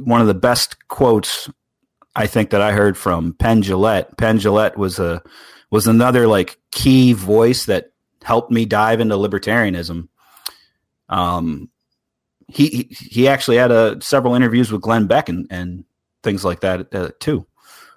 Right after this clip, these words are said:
where there's always that talk of, like, you know, "Hey, we, this needs to eventually lead to anarchy. This needs to lead to having, you know, this, this,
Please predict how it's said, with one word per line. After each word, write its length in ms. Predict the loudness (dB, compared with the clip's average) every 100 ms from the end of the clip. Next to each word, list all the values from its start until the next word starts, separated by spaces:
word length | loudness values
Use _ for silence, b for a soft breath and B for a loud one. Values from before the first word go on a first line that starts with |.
| _
where 560 | 0 2 4 2 0 -6 _ _ _ _ _ _ _
there's 300 | 0 2 4
always 260 | 4 4 4
that 180 | 0
talk 280 | 2 0 0
of, 120 | -4
like, 240 | -2 -4 -4
you 60 |
know, 180 | -6 -4
"Hey, 380 | 0 0 0 -2
we, 300 | -6 -8 -12 b b b -4
this 340 | 0 0 2
needs 320 | 4 4 2
to 140 | 2 2
eventually 540 | 2 0 0 2 2
lead 240 | 2 0 -2
to 120 | -4
anarchy. 520 | -2 0 -2 -6 -14
This 180 | -12 -8
needs 220 | -8 -6
to 80 | -6
lead 220 | -4 -4
to 120 | -4
having, 600 | -2 -2 -2 -4 -6 -8 -8
you 100 | -4
know, 360 | -4 -4 -8 _ -20 -20 _ _ _
this, 320 | -2 -2 -2
this, 260 | -6 -8